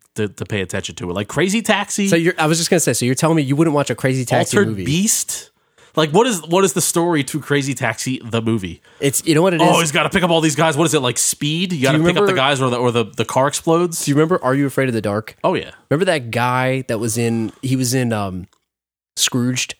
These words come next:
Speaker 1: Oh, yeah, the,
Speaker 2: The,
Speaker 1: yeah,
Speaker 2: the
Speaker 1: the
Speaker 2: taxi
Speaker 1: cab
Speaker 2: driver?
Speaker 1: driver, yep,
Speaker 2: Wasn't
Speaker 1: yep.
Speaker 2: he the, the, the evil cab driver
Speaker 1: He was.
Speaker 2: in
Speaker 1: Yeah.
Speaker 2: Are You Afraid of the Dark?
Speaker 1: Yeah.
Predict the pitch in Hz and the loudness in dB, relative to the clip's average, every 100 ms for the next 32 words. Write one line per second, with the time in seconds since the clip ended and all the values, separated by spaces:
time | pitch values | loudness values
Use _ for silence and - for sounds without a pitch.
0 | _ - 180 180 165 120 135 151 196 131 | _ 2 4 4 2 2 0 2 0 0
1 | 131 135 131 135 135 123 107 110 127 143 | 0 0 0 2 2 2 2 0 0 2
2 | 160 185 175 190 175 135 147 139 117 120 | 2 2 2 0 -2 -8 -2 0 0 -2
3 | 107 131 135 143 131 131 127 123 131 131 | -4 -2 0 0 0 -2 0 0 2 2
4 | 139 104 123 117 117 113 - 113 87 - | 2 0 0 0 0 -2 -2 -4 -4 -6
5 | - 135 120 131 104 110 - - 92 | -2 -2 0 -2 -2 -4 -4 -6 -6